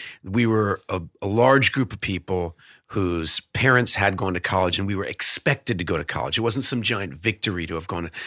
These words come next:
where it's like my parents, like, "Oh, they went to college. That was really good." And now we're supposed to go to college. And now what are we gonna do with ourselves? And so going to college didn't just get you a good job like it had used to. That was what was unique to our generation. So you had a whole, you know, had a decade of these,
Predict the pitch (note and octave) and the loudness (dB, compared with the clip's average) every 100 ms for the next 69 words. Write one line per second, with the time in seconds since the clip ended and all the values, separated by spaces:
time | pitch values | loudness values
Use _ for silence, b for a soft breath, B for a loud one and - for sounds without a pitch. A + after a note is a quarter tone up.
0 | B - G#2+ G#2+ B2 C#3 C#3+ A#2 - G#2 | B -4 -2 0 2 2 2 0 -4 0
1 | F2 E2+ - D#2 C3+ A2 F#2 G#2 G2 F2+ | 0 -2 -4 -4 -4 -2 -2 -2 -4 -6
2 | - A2+ A2+ F2 - E2 E2+ F#2 E2 F#2 | -4 -2 -2 -4 -6 -6 -6 -6 -8 -6
3 | F#2+ F#2 A#2+ A2+ B2 A#2 A2+ - E3+ E3 | -6 0 2 2 0 0 -2 2 2 2
4 | C#3 A2 F#2 F2+ E2 E2+ - B B B | 0 -2 -2 -2 -2 -4 -8 B B B
5 | - B2 C3+ C3 A#2 G#2+ F#2 C3 E3+ C#3 | -4 0 2 0 -2 -6 -2 0 2 2
6 | F#2+ D#2 - - - G2 - B B B | 2 0 -2 -4 -8 -10 -10 B B B
7 | - G#2+ C3+ E3 F3+ C#3 D#3+ D3+ A#2+ B2 | -4 0 0 2 0 0 0 0 0 -4
8 | A2+ A#2 - A2+ - A#2 G#2 A2+ F#2+ F#2+ | -4 -4 -2 -4 -2 -4 -2 -2 0 0
9 | F#2 A2+ D3 - - C#3+ E3 C3+ D3 E3 | 2 0 -2 -8 -4 -2 0 -2 -2 -2
10 | - F3+ E3+ B B G#3 A#3+ F#3 C#3+ A2 | -2 -4 -6 B B 4 4 4 2 2
11 | C3 B2 - A2+ G#2 G#2+ A2+ - - C3+ | 2 2 2 2 2 2 2 2 2 0
12 | C3+ - - - - - - G3 F#3 E3 | 0 -4 -10 -12 -14 -10 0 4 6 6
13 | C#3+ - B B - F3 E3+ D3+ A#2+ C3+ | 2 0 B B -2 4 6 6 4 2
14 | F#3+ - C3+ A2+ G2+ A#2+ G#2+ | 2 2 0 0 -2 -2 -2